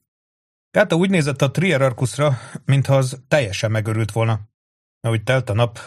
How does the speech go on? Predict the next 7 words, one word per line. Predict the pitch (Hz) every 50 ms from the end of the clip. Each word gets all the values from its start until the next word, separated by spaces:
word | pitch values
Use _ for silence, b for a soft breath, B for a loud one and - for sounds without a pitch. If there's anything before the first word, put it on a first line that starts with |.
| - _
a | - 113 104 104 - _ _
tengert | - 123 123 117 120 123 113 - - - - -
könnyű | - - 123 123 123 123 123 123 120 120 -
északi | 113 107 98 95 - - 95 - 110
szél | 95 - - 107 101 95
borzolta | 95 101 101 101 98 98 101 98 95 101 101
meg. | 101 104 98 95 -